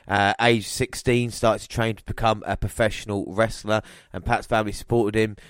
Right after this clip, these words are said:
But it, and then Pat talks about knowing that he was gay, first of all, and he didn't like girls that way. Uh, he then had in San Francisco after his family kind of shunned him, where he, um,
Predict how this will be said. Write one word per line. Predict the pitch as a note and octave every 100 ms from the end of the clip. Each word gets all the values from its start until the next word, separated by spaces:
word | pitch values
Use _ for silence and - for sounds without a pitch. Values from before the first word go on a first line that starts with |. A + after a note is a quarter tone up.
| -
But | G#2
it, | G#2
and | G#2 - _
then | F#2+ G2 - _ -
Pat | B2 G#2 -
talks | B2 G#2
about | - G#2+ G2+
knowing | G#2+ G#2
that | G2+ G2
he | G#2+
was | F#2
gay, | - G#2+ G#2
first | - G#2 -
of | -
all, | G2+
and |
he | G2
didn't | G2+ G#2
like | G2+ -
girls | A2 G#2+ G#2 G2+ - - - -
that | G#2 -
way. | G2 G#2+ G2 F2 F2 - -
Uh, | F#2+ G2
he | G2
then | G#2+ G#2
had | A2 G2+
in | F#2
San | - G#2+ G2+
Francisco | G2+ - G#2 - F#2+
after | F#2+ -
his | G2
family | - G#2 G2 F2+
kind | G2 F#2
of | E2
shunned | - A#2+ A#2
him, | G2+ E2+ E2+ - - -
where | - G2+ F#2+ F#2
he, | F#2 G2 F#2+
um, | F#2+ F#2